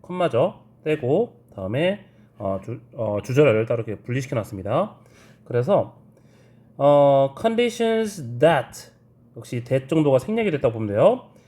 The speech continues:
"You heard a political speech and", 아, 여러분이 어떤 정치적인 연설을 하나 듣고요. 그리고 여러분 주변에 있는, around you, 여러분 주변에 있는 그 청중들이 대부분이, 모든 사람들이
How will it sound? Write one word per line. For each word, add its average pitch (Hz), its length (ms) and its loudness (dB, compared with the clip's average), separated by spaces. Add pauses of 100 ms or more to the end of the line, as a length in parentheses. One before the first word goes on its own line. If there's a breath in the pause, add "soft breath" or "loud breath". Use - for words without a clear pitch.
(240 soft breath)
"You 147 140 2
heard 214 300 4
a 175 160 4
political 170 320 -2
speech - 680 -8 (640)
and", 131 280 -4 (200)
아, 110 240 0
여러분이 170 320 4
어떤 151 460 0 (120)
정치적인 196 840 -4
연설을 165 440 4
하나 151 180 2
듣고요. 123 500 -4 (540)
그리고 165 560 2 (460 soft breath)
여러분 214 440 4
주변에 170 360 0
있는, 101 320 -4
around 175 360 0
you, 180 280 -2
여러분 160 240 2
주변에 185 320 -2
있는 185 420 0
그 160 160 -4
청중들이 208 1300 -2
대부분이, 165 580 0
모든 185 360 0
사람들이 165 720 0